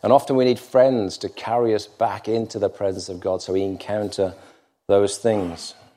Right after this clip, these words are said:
The paradox is, guys, you need people to help you get into God's presence to worship, but worship will lead you to a place where you don't care what people think.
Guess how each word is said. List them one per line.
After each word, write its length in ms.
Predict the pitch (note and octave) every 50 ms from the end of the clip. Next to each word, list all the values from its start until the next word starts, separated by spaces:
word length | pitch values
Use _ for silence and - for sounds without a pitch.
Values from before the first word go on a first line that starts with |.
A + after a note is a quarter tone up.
| _ _ _ _ _ _ _ _ _ _ _ _ _ _ _ _ _ _ _ _ _ _ _ _ _ _ _ _ _ _ _ _ _ -
The 60 | A#2+
paradox 420 | - D3+ E3+ F3 D#3+ D3 C#3 -
is, 120 | D#3+ D3 -
guys, 340 | - A#2+ G#2+ G#2 G#2+ -
you 80 | A#2+ A#2+
need 220 | A#2+ B2 A2+ G#2+
people 340 | - - C#3 D3 C#3 - B2 A2+
to 120 | - A2+
help 340 | - A#2+ B2+ C#3+ C3+ - -
you 80 | A2+
get 220 | G#2 F#2+ A#2 B2+ -
into 240 | C3+ A2+ - - G2+
God's 240 | G#2 G#2 G#2+ -
presence 420 | - - - A2 G#2+ G#2 A2 - -
to 100 | - G2+
worship, 640 | F#2+ F#2+ G#2 A#2 B2+ - - - - F2+ - - - _ _ _ _ _ _ _ _
but 100 | - A2
worship 460 | G#2+ A2 A2 A#2 B2+ C3 A#2+ - A#2+ A2
will 160 | A2 G#2+ G#2
lead 260 | G2+ A2+ A#2+ A#2 G#2+
you 140 | A2 G#2+ G2
to 140 | - - G#2
a 60 | F#2
place 520 | - - A#2 A2+ G#2+ G2 F2+ - - - - _ _ _ -
where 120 | G#2+ A2
you 80 | G#2 G2
don't 260 | G#2 A2 G#2+ A2 A2
care 220 | - G#2+ G#2+ A#2+
what 200 | A2+ G#2 - -
people 240 | - G2 F#2 - F2+
think. 360 | - - A#2 A2 F2+ - -